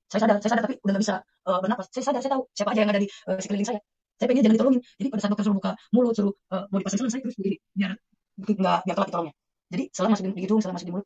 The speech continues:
itu di-, dicuci semua di dalam tubuh saya, racun-racun yang saya minum itu. Terus yang darah, yang keluar itu darah, semuanya darah, semua darah. Singkat cerita, akibat kejadian itu saya sebulan nggak bisa ngomong, suara saya hilang. Makan pun nggak bisa, nggak bisa makan nasi. Jadi, ya saya makan cuma bubur. Yang itu bubur pun harus diulek, biar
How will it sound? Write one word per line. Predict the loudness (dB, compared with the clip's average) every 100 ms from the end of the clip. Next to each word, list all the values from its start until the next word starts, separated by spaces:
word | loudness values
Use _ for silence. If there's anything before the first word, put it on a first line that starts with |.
| _ -12
itu | -10
di-, | -8
dicuci | -6 -4 0
semua | 0 0 -6
di | -8 -4
dalam | -4 -6
tubuh | -6
saya, | -4 -4
racun-racun | -4 -6
yang | -6
saya | -8
minum | -8
itu. | -14 _ _ _
Terus | -8 -8 -8 _ _ _ _ _
yang | -2
darah, | 0 2
yang | 2
keluar | 2 2
itu | 0
darah, | -4 _
semuanya | -6 -4 -4
darah, | -6 _ _ _
semua | -10 -8
darah. | -10 _ _ _ _ -12 -12 _ _ _ -6
Singkat | -2 0
cerita, | -2 -6 _ _ -4
akibat | -2
kejadian | -2 -2 -2
itu | -4
saya |
sebulan | -4 -4 -4
nggak | -6
bisa |
ngomong, | -10 -12 -8
suara | -6
saya | -6
hilang. | -8 -14 _ _ _
Makan | -8 -4
pun | -6
nggak | -6 -10
bisa, | -10
nggak | -14 -10 -8
bisa | -8
makan |
nasi. | -8 -10 _ _
Jadi, | -12 -12
ya | _ _ -8
saya | -4
makan | -4 -6
cuma | -8 -8
bubur. | -8 -12 _
Yang | -10 -8
itu | -4
bubur | -2 -2
pun | -2
harus | -2
diulek, | -2 -2
biar | -4